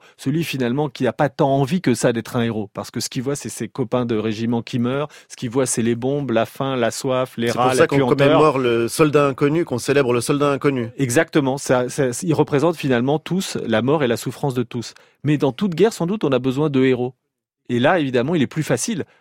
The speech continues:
Speaker 1: dans ces guerres moyen-orientales, de faire sortir des héros parce qu'il n'y a pas la même représentation de l'horreur que les populations finissent par connaître. Et donc, on a besoin de ces figures un peu traditionnelles, si vous voulez, le chevalier. Et donc, du coup, son destin est assez héroïque, mais si vous voulez, il me fait penser aussi à l'héroïsation des aviateurs.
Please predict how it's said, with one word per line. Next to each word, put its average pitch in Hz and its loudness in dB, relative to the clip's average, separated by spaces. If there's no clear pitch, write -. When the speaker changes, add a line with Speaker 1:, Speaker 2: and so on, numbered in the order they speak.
Speaker 1:
dans 147 2
ces - -2
guerres 143 2
moyen-orientales, 127 2
de 135 2
faire - -2
sortir - -2
des 123 4
héros 123 4
parce - -2
qu'il 139 -6
n'y 131 0
a 127 2
pas 214 2
la 170 4
même 147 0
représentation 131 -2
de 131 0
l'horreur 135 4
que 135 -2
les 120 0
populations 120 -4
finissent 135 -8
par 127 -2
connaître. 123 -2
Et 143 -2
donc, 214 2
on 180 4
a 165 4
besoin 170 2
de 214 -6
ces 180 2
figures 170 -2
un 160 -2
peu 170 0
traditionnelles, 175 2
si - -8
vous 135 0
voulez, 139 4
le 147 4
chevalier. 170 2
Et 151 2
donc, 170 4
du 151 0
coup, 240 4
son 147 2
destin 180 4
est 170 0
assez 151 4
héroïque, 196 4
mais 165 0
si 160 -2
vous 190 -2
voulez, 226 4
il 165 -2
me 156 -2
fait 196 4
penser 180 2
aussi 202 2
à 165 6
l'héroïsation 156 4
des 160 2
aviateurs. 147 0